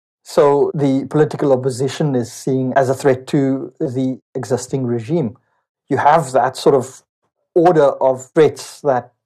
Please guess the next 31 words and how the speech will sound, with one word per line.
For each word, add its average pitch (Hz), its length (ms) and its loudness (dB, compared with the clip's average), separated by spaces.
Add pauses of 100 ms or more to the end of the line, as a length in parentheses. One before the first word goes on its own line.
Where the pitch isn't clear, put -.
(160)
are 135 160 0
perceived 135 720 -8
by 123 520 0
your, 127 300 -2
your 135 120 -4
state 127 360 -2
actors, 120 420 -6
your 127 80 -4
political 127 440 -6
elites, 117 500 -8
your, 127 240 -6
your, 123 280 -4 (460)
your, 127 580 -4
uh, 62 240 -6
incumbent 131 580 -4
political 123 420 -4
parties. - 560 -6 (220)
And 147 180 -4
the 127 80 0
order 175 480 2
can, 127 340 -4
of - 140 -8
course, - 340 -2 (220)
shift, - 600 -4 (380)
um, 127 460 -2
depending 143 400 0
on 135 240 -2
the, 123 80 -2
on 120 240 -4
the 123 80 -4
society, 135 560 0